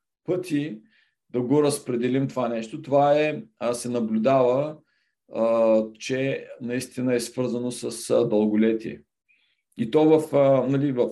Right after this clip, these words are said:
всякакви, а, м, изследвания и с-, и на животни, и на, и на хора, и на, на, на примати и така нататък. Ето три неща. Първото е глада,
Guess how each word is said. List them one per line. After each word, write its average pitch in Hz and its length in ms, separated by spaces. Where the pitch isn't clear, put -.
всякакви, 135 960
а, 110 60
м, 113 480
изследвания 110 600
и 98 60
с-, - 180
и 107 120
на 104 140
животни, 143 680
и 131 180
на, 104 220
и 120 120
на 101 120
хора, 147 600
и 120 80
на, 101 120
на, 98 180
на 101 180
примати 131 480
и 143 80
така 131 320
нататък. 110 260
Ето 135 260
три 156 160
неща. 135 460
Първото 170 400
е 139 100
глада, 120 580